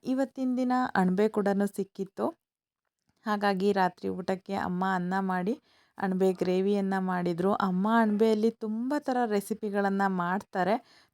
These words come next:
but ನನಗೆ ಈ ಸರಿ ರೆಸಿಪಿಗಳನ್ನ ನಿಮ್ ಜೊತೆಗೆ ಶೇರ್ ಮಾಡ್ಕೊಳ್ಳೋದಕ್ಕೆ ಆಗಿಲ್ಲ. ನೋಡೋಣ, ಇನ್ನೂ ಟೈಮ್ ಇದೆ. ಅಣಬೆ ಏನಾದ್ರೂ ಹೆಚ್ಚಾಗಿ ಸಿಕ್ಕಿದ್ರೆ ನಾನ್ ನಿಮ್ ಜೊತೆಗೆ, ಆ, ಮಶ್ರೂಮ್ ರೆಸಿಪಿಗಳನ್ನ ಶೇರ್ ಮಾಡ್ಕೊತೀನಿ. ಅಂಗಡಿಗಳಲ್ಲೆಲ್ಲ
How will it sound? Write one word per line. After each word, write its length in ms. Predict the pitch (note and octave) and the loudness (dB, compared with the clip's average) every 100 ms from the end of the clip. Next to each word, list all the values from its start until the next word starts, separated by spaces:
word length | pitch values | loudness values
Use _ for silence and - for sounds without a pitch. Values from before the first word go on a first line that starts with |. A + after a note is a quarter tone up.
| G#3+ | 0
but 140 | G#3+ G#3+ | 0 0
ನನಗೆ 420 | G3+ G3 G#3 G#3 | -2 0 0 0
ಈ 40 | |
ಸರಿ 300 | G3+ G#3 G#3 | 0 2 4
ರೆಸಿಪಿಗಳನ್ನ 760 | G3 F#3 - - F#3 F#3 F#3 F#3 | 4 0 -2 -6 -4 0 0 0
ನಿಮ್ 220 | F#3 F3 | 0 -2
ಜೊತೆಗೆ 320 | F3 E3+ F3+ | -4 -4 -4
ಶೇರ್ 320 | G3 - F3 | -2 0 0
ಮಾಡ್ಕೊಳ್ಳೋದಕ್ಕೆ 720 | F3 F3 E3+ F3+ F3+ E3+ - F3+ | 2 0 0 0 0 0 -4 -6
ಆಗಿಲ್ಲ. 580 | - F3+ A3 G#3 F#3 A3 | -2 -2 0 0 0 2
ನೋಡೋಣ, 440 | D4 C4 G#3+ G3 F#3 G3+ - - _ | 2 2 2 4 2 0 -8 -20 _
ಇನ್ನೂ 260 | F#3 G3 C#4 | -6 -4 0
ಟೈಮ್ 340 | C4+ A#3 A3 | 2 2 2
ಇದೆ. 180 | G#3 A3 | 2 2
ಅಣಬೆ 480 | - G3 F#3+ G3 G3 | 4 2 2 2 2
ಏನಾದ್ರೂ 320 | F#3+ F3+ F#3+ | 0 0 -2
ಹೆಚ್ಚಾಗಿ 580 | G#3+ G#3 - C#4 B3+ B3+ | 0 -2 -2 -2 -2 -2
ಸಿಕ್ಕಿದ್ರೆ 480 | A#3 - F#3+ F#3+ | -2 -4 -4 -2
ನಾನ್ 200 | G3 F#3+ | 0 0
ನಿಮ್ 220 | F#3 F#3 F#3 | 0 -4 -4
ಜೊತೆಗೆ, 460 | F3 F3 G3 E4 - _ _ - | -6 -6 -6 -6 -10 _ _ -6
ಆ, 160 | G#3 G3+ | -2 0
ಮಶ್ರೂಮ್ 600 | G#3 G#3 - A3 G#3 G3 | 2 0 0 0 2 2
ರೆಸಿಪಿಗಳನ್ನ 720 | G3+ G3 F#3 F3+ F3+ F3 F#3 D#4 | 0 0 -2 0 0 2 0 -2
ಶೇರ್ 300 | - G#3+ F3+ | -2 0 0
ಮಾಡ್ಕೊತೀನಿ. 640 | F3+ F3+ - F3 E3 E3+ F3 | 2 0 -2 -8 -6 -4 -4
ಅಂಗಡಿಗಳಲ್ಲೆಲ್ಲ 880 | - E3 F3+ A#3+ B3+ B3+ B3 B3 | -2 0 2 2 4 2 2 2